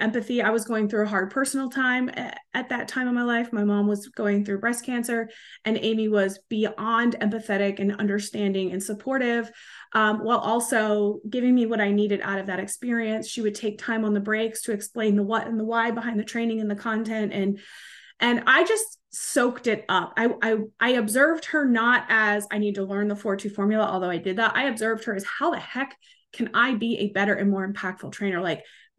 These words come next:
this lady gets it. She's got this room engaged. She's got fun energy. She's got people trying things and stepping outside of their comfort zone and not being afraid to do it. Like, how do you do this? What's this dynamic? And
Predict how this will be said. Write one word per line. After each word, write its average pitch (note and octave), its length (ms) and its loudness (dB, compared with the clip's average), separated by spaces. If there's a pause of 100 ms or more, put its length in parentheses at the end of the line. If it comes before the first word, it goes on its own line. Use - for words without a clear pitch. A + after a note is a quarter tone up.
this G3+ 320 0
lady G3+ 240 2
gets G3+ 300 -2
it. - 120 -12
She's A#3 340 -4
got - 240 -2
this G3+ 180 -6
room F#3+ 180 0
engaged. A#3 640 0
She's A3 320 -6
got - 340 -2
fun F#3+ 200 0 (120)
energy. C4 520 0
She's A#3 360 -2
got - 260 -2
people G#3 440 -2 (240)
trying C#4+ 400 4
things C4+ 300 0
and A3+ 100 -2
stepping C4+ 320 -2
outside A3 280 0
of G3+ 40 2
their G3 80 -2
comfort B3+ 320 -4
zone B3 220 -2
and G3+ 100 2
not G#3+ 180 0
being G#3 180 0
afraid G3 260 -2
to G#3 80 -8
do B3+ 160 -2
it. - 80 -2
Like, G3+ 160 -2 (160)
how F#4 240 0
do F4+ 80 8
you A3+ 160 0
do G#3 240 -2
this? F#3 240 -6
What's A#3+ 180 -6
this A3 220 -8
dynamic? G3 600 -4
And G3 280 -2